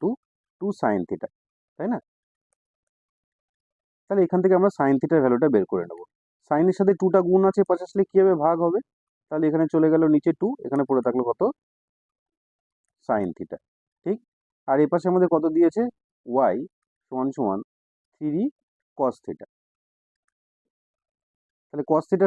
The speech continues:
সমান সমান কত হবে? এপাশে y ছিল, আর এপাশে তিন, এপাশে গুণ ছিল, এপাশে আসলে ভাগ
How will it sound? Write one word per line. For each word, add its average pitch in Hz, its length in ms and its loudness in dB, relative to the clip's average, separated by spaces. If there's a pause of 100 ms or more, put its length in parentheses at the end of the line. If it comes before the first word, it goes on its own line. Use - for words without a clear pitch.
সমান 190 200 4
সমান 190 220 2
কত 170 100 -2 (100)
হবে? 180 160 2 (1160)
এপাশে 160 240 -2 (240)
y 151 40 2 (100)
ছিল, 160 140 0 (720)
আর 131 140 -6
এপাশে 139 220 0 (100)
তিন, 156 120 4 (100)
এপাশে 151 300 0
গুণ 139 120 2 (100)
ছিল, 160 100 -2 (120)
এপাশে 143 240 -2
আসলে 143 160 -2 (100)
ভাগ 135 100 2